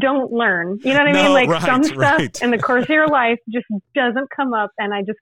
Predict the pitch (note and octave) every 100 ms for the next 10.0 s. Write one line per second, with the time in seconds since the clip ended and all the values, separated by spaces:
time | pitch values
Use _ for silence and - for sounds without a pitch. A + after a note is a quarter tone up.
0 | - A#3 A#3 A#3 A3 G#3+ G#3 G#3 G#3 G#3
1 | G3+ G3 G3+ G3+ G3 G3+ F#3+ F#3 G3 F#3
2 | E3+ E3+ F#3+ F#3+ F3+ D3 - A#2+ C#3+ C3
3 | - C#3 - - A3+ D4+ B3+ A#3+ A#3 C#4
4 | - C4+ B3+ B3+ A3+ _ - - C#4+ C#4+
5 | D4+ D4 B3 A3+ B3+ B3+ A3+ B3+ A#3+ A4
6 | A#4+ B4+ C4+ G#3+ G#3+ _ _ - D#3+ D#3
7 | - - B2+ C3+ B2+ G#2+ A#2 A#2 A#2 B2+
8 | B2 C3 A2+ G#2+ G2+ F#2+ G2 A2+ A2+ A2
9 | G#2 G#2 A#2+ B2+ A#2+ B2 C3 C#3+ F3 A3+